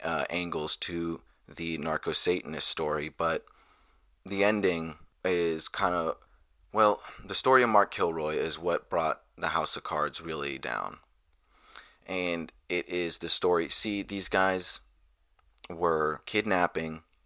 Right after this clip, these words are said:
and torturing to instill fear in people because fear was part of the ritual, and then they would sacrifice them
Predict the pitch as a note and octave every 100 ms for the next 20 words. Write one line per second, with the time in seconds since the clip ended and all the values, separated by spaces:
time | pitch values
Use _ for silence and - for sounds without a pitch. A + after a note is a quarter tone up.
0 | - E2 - A2 G#2+ - D#2 D2 D2+ -
1 | _ _ _ - F2+ E2+ - - F#2 -
2 | F#2 F2 D2+ D2 - C#2+ C2+ C2+ C#2+ _
3 | - E2 D2+ - - F2 D#2 - F2 F#2
4 | E2+ D#2+ D#2 - C#2 C#2+ D2 - - -
5 | _ _ _ _ _ - F2 F2+ F2+ F2
6 | D#2 D2+ - F2 F#2 F2 - D2+ D2+ -
7 | D2+ C2+